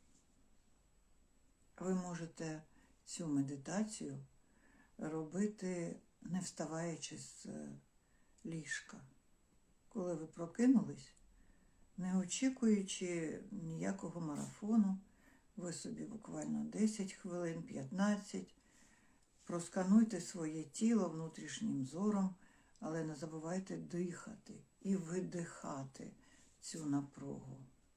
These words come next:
І ви побачите, як ваше тіло раз за разом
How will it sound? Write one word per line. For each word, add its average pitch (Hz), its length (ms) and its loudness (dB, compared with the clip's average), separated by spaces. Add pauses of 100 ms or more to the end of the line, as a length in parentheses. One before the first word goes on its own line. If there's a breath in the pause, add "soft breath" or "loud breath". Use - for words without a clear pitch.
(220)
І 160 60 -8
ви 156 100 -8
побачите, 185 580 -6
як 160 260 -4
ваше 143 340 -6
тіло 202 360 -4
раз 135 220 -4
за 143 120 -6
разом 175 380 -6